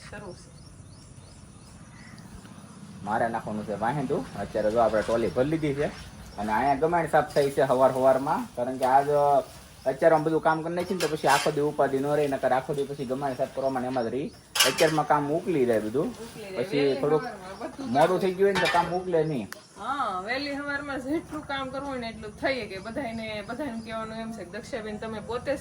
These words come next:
Speaker 1: કામ કરો, એટલું બધું થાય જ નહીં, એટલું બધું થઈ જ ન શકે."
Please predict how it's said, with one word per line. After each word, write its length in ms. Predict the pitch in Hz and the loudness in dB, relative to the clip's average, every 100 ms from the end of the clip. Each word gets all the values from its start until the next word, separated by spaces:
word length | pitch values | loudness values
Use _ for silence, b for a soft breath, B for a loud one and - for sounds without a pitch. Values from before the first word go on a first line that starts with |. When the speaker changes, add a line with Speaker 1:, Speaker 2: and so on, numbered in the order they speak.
| - | -6
Speaker 1:
કામ 200 | 254 240 | -8 -6
કરો, 280 | 233 226 226 B B B - | -6 -6 -8 B B B -12
એટલું 240 | 220 226 233 | -10 -6 -6
બધું 260 | 233 214 | -6 -4
થાય 220 | 226 247 | 2 4
જ 120 | 240 196 | 4 0
નહીં, 280 | 180 180 | -6 -8
એટલું 260 | 180 208 226 | -8 -6 -6
બધું 220 | 220 226 - | -6 -8 0
થઈ 180 | 254 247 | 4 4
જ 80 | 185 | 2
ન 240 | 180 170 | -4 -6
શકે." 140 | 170 | -6